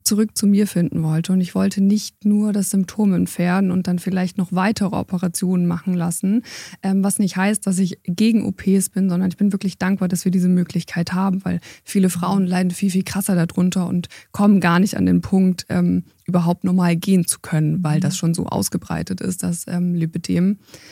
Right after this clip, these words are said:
Speaker 1: Ähm, ich für mich habe aber rausgefunden, dass ich eben, wenn ich auf mich achte und wenn ich rausfinde,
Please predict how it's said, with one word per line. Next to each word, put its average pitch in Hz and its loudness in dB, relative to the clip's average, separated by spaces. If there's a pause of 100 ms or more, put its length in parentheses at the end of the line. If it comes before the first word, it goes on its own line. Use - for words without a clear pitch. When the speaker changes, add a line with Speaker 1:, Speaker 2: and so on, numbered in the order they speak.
(440)
Speaker 1:
Ähm, 185 0 (200)
ich 208 0
für 208 2
mich 220 2 (880)
habe 208 0
aber 202 2
rausgefunden, 202 0
dass 185 -2
ich 185 -4
eben, 185 0 (180)
wenn 196 2
ich - -4
auf 190 -2
mich 190 0
achte 180 -4
und 170 -2
wenn 190 2
ich - -4
rausfinde, 180 0